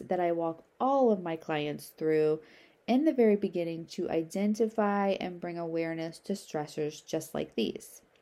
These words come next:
The first step of my two-step process is by doing a thought dump. This is a great way to take inventory of all the thoughts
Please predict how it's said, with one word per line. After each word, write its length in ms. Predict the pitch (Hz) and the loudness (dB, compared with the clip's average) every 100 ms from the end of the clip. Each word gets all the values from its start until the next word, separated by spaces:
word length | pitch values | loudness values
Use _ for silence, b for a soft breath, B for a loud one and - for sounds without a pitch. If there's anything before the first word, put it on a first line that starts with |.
| _ _ _ _ _ _ _ _ _ - | _ _ _ _ _ _ _ _ _ -6
The 100 | 180 | -4
first 460 | - - 190 220 - | -2 2 4 4 2
step 260 | 190 180 | 0 0
of 140 | - 180 | -2 -4
my 160 | 175 | -4
two-step 560 | 170 - 180 - 180 - | -6 -6 -6 -2 -4 -4
process 600 | 160 165 - 220 240 - | -6 -4 0 2 0 -2
is 300 | - 170 165 - | -4 -4 -6 -6
by 160 | 165 160 | 0 0
doing 560 | 160 175 170 175 175 - | 0 -2 -2 -2 -6 -2
a 240 | 160 156 - _ | -2 -2 -10 _
thought 480 | 156 160 - - - | -4 -2 -4 -10 -6
dump. 400 | 147 - - - _ B B B B B B - | -4 -4 -8 -16 _ B B B B B B -2
This 160 | 285 | 2
is 140 | 392 403 | 2 2
a 100 | 285 | 0
great 360 | 190 196 196 | 2 0 2
way 160 | 190 180 | 2 0
to 80 | 180 | 0
take 260 | 185 175 - | -2 -2 -2
inventory 720 | 170 175 175 - 170 160 160 - | -6 -6 -8 -4 -2 0 0 -2
of 260 | 156 147 - - | -4 -4 -10 -2
all 220 | 190 214 | 4 4
the 120 | 226 | 4
thoughts 520 | 226 170 165 165 - | 2 0 0 -2 -8